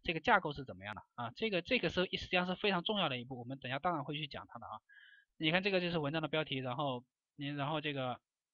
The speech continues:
广告是这么放，当然你广告可以放这边哈，你广告也可以放这边，都可以的啊。这个，这个非常简单，技术上非常简单，我们稍后再说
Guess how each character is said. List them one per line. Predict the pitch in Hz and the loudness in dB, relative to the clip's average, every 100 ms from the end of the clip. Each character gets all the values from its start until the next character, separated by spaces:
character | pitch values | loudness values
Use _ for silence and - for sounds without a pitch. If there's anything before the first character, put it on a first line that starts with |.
| _ _ _ _ - | _ _ _ _ -18
广 | - 139 | -6 2
告 | 160 | 4
是 | 180 | 4
这 | 180 | 0
么 | 160 | 0
放， | 165 143 | 0 0
当 | - 262 | 6 8
然 | 254 | 8
你 | 240 | 6
广 | - 147 | 4 8
告 | 214 | 8
可 | 196 | 10
以 | 196 | 6
放 | 165 196 | 6 6
这 | 202 | 6
边 | 180 170 | 4 2
哈， | 151 120 | 2 0
你 | 147 | -2
广 | 180 156 | -2 0
告 | |
也 | 156 120 | 0 0
可 | |
以 | 143 | -4
放 | 151 170 | -4 0
这 | 180 | 0
边， | 165 123 - | 0 -4 -4
都 | 196 | -6
可 | - | -4
以 | 127 | -10
的 | - _ _ _ _ - | -10 _ _ _ _ -16
啊。 | 110 _ - | -16 _ -4
这 | 226 | 2
个， | 190 151 - - _ - - - - | 4 2 -2 -12 _ -20 -18 -16 -6
这 | - | 0
个 | 185 | 2
非 | 190 | 4
常 | 190 180 | 2 2
简 | 110 | -2
单， | 135 143 - | -4 -4 -6
技 | - | -2
术 | 160 | -2
上 | 156 | -2
非 | 147 | -2
常 | 147 | -4
简 | 135 | -4
单， | 113 127 | -8 -8
我 | |
们 | 113 117 123 - | -8 -10 -12 -8
稍 | - | -4
后 | 160 | -2
再 | 139 117 | -4 -6
说 | 254 | -8